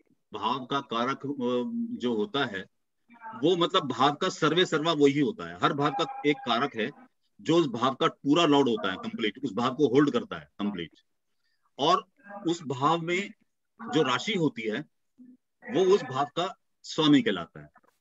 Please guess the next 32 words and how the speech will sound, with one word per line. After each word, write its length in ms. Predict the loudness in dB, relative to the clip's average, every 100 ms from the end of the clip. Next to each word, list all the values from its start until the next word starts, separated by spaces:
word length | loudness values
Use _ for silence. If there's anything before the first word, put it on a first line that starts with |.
| _ -10
मतलब 240 | -2 0
वो 160 | 2 0 -2 -8
राशि 360 | -4 -4 0 2
अगर 160 | 2
वहां 140 | 2 0
पे 100 | 0
तीन 240 | 0 2
नंबर 260 | 2 2 2
है 120 | -2 -6 -20 _ _ -4
तो 60 | -2
तीन 200 | 2 2
नंबर 220 | 4 4
राशि 240 | 2 0
का 80 | -2
स्वामी 340 | 0 0 2
हुआ 200 | 2 0
बुध, 240 | 0 -2 -6
तो 400 | -10 -8 -4 -4
उस 80 | -4
भाव 160 | -4
का, 180 | -4 -4
जैसे 200 | 0 0
suppose 340 | 0 0 0 0
कीजिए 240 | -2 0
आपका 240 | 0 0 -6
पहला 280 | -8 -2
नंबर 260 | 0 2 0
भाव 240 | -2 -4
है, 440 | -6 -14 -18 _ -10 0
मान 180 | 2
लीजिए 240 | 0 -4 -14 -20 _ _ _ _
अब 60 | -14